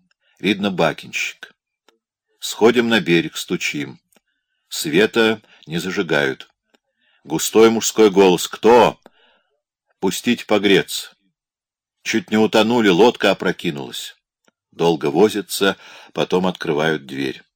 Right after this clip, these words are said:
В сенях, в полусвете, стоит сбок двери дюжий старик, русский. Обеими руками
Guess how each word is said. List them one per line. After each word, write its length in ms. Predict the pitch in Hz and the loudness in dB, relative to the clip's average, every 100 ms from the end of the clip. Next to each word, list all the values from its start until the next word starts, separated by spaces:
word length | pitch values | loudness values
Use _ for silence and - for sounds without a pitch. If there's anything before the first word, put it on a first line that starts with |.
| _ _ _ _ | _ _ _ _
В 100 | - | -14
сенях, 640 | - 80 73 95 110 - - | -8 -6 0 2 2 -2 -14
в 80 | - | -4
полусвете, 720 | 92 95 - 87 90 - 87 - - - _ _ | -2 -2 -2 0 0 -2 -8 -10 -20 -20 _ _
стоит 540 | - - 95 107 117 - | -16 -6 0 2 2 -2
сбок 400 | 90 - 95 78 | -8 -2 0 0
двери 360 | 76 92 107 80 | 0 2 2 0
дюжий 340 | 87 95 95 | -2 -4 -4
старик, 540 | - 90 78 76 - 92 | -4 -4 -2 -4 -6 -4
русский. 680 | 90 82 - - 76 67 - _ _ _ _ _ - | -4 -4 -8 -8 -10 -12 -18 _ _ _ _ _ -12
Обеими 440 | 78 92 101 98 | -2 2 2 2
руками 560 | 92 - 107 107 101 | -2 -2 0 2 0